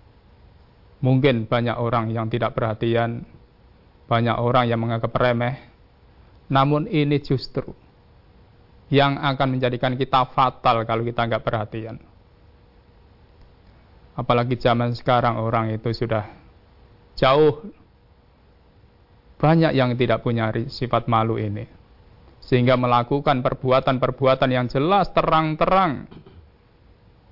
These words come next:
merugikan dirinya sendiri, itu pun tidak punya rasa perkewuh.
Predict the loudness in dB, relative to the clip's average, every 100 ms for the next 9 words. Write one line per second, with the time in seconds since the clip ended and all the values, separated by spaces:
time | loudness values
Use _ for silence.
0 | _ _ -6 0 0 2 2 4 2 2
1 | -4 -12 -4 0 2 0 0 -2 -2 0
2 | -2 -4 -12 -20 _ _ _ _ _ _
3 | _ _ -20 _ -4 -2 0 2 2 2
4 | 2 0 -2 -16 -18 -14 -14 -16 -20 -20
5 | -20 _ -20 -20 -20 -2 2 4 4 2
6 | 0 0 -2 -2 0 2 2 0